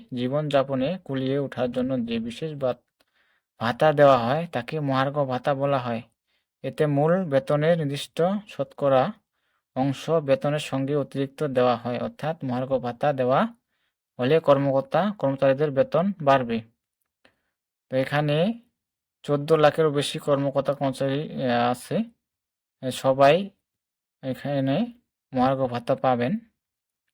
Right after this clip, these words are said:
তো যারা, আহ, নিজ পর্যায়ে পিয়ন থেকে, এ, তারাও মহার্ঘ ভাতা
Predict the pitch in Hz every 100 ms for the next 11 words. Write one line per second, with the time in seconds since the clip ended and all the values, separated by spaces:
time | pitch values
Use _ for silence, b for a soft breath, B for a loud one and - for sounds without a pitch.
0 | _ - 123 131 131 135 135 - _ _
1 | _ _ _ _ - 127 123 123 127 123
2 | B _ _ _ _ 139 147 - 156 143
3 | 131 135 151 147 135 139 139 123 117 131
4 | 233 - _ _ _ _ _ _ _ 131
5 | 127 131 131 139 139 143 117 127 127 131
6 | 135 123 120 131 131 123